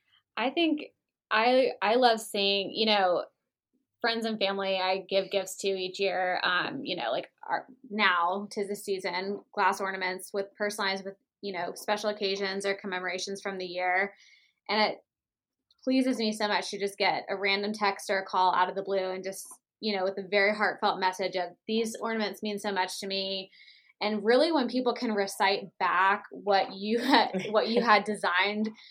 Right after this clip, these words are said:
Speaker 1: the product in mind to do is so special because it just shows you that you really accomplished, you know, your, your goal and what you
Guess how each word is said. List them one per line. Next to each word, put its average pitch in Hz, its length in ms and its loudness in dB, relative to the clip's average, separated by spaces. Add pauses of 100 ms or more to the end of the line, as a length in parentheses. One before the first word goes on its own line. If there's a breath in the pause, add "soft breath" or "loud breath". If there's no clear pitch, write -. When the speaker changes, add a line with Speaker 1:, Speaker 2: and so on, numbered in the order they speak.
(140 loud breath)
Speaker 1:
the 208 60 -2
product 202 460 4
in 202 120 -2
mind 180 320 0
to 190 140 -4
do 185 560 4
is 196 220 0
so 190 200 4
special 202 640 2
because 190 720 2
it 196 140 -2
just 196 160 -6
shows 202 340 2
you 190 160 -4
that 180 200 0
you 196 140 -2
really 185 240 0
accomplished, 185 760 -4 (600 soft breath)
you 220 140 0
know, 190 80 0
your, 180 300 -2 (100)
your 202 180 -2
goal 196 420 4
and 202 400 -2
what 208 200 0
you 202 200 -4